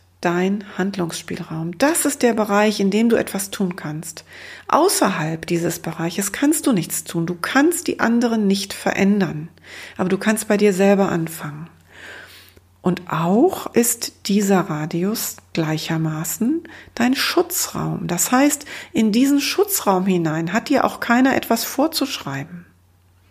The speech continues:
Das heißt, wenn dir jemand mit Äußerungen kommt, die dich verletzen, dann kannst du auch sagen: „Stopp.“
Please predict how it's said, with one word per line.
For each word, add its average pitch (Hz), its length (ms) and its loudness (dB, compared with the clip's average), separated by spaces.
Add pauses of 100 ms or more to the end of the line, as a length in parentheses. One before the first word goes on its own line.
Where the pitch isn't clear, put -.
(760)
Das 214 180 0
heißt, 277 300 4
wenn 233 120 6
dir 226 140 6
jemand 214 560 2
mit 202 160 -4
Äußerungen 220 640 4
kommt, 202 340 0
die 202 80 0
dich 196 200 -4
verletzen, 175 460 -2
dann 220 120 -2
kannst 196 280 -4
du - 60 -6
auch 196 140 -2
sagen: 180 300 -2
„Stopp.“ - 580 -4